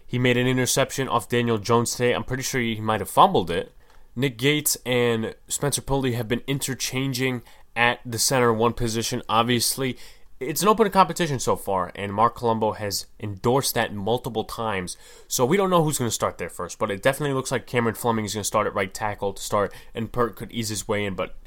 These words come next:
but Matt Pert has had a good camp so far, and I very much applaud that. Some notes from Tom Rock of Newsday. Jones was fourteen for twenty-five in the scrimmage, two touchdowns and one interception.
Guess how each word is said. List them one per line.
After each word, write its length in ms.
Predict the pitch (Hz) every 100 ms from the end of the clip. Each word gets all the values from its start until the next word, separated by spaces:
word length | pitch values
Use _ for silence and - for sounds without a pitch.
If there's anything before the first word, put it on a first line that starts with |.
| - -
but 180 | 135 131
Matt 240 | 135 185
Pert 200 | - 165
has 100 | 131
had 160 | 113 113
a 60 | 95
good 200 | 101 -
camp 240 | 98 92
so 140 | -
far, 240 | 82 80 80
and 240 | - 107
I 140 | 107 110
very 360 | 101 120 120
much 280 | 107 104 -
applaud 420 | 95 - 90 80
that. 220 | 71 71 - -
Some 240 | - 135 131
notes 240 | 139 147
from 400 | - 147 131 113 - -
Tom 400 | - 139 135 123
Rock 320 | 127 131 -
of 160 | 120 110
Newsday. 720 | 120 156 156 - 127 113 113 - - - - -
Jones 320 | - 147 185
was 160 | 165 143
fourteen 640 | - 156 160 - 160 147
for 120 | -
twenty-five 540 | 123 135 139 - 135 120
in 60 |
the 60 | 117
scrimmage, 380 | - 123 123 117
two 140 | 143
touchdowns 460 | 131 123 - 127 107
and 100 | 101
one 100 | 110
interception. 720 | 107 98 - 170 - 170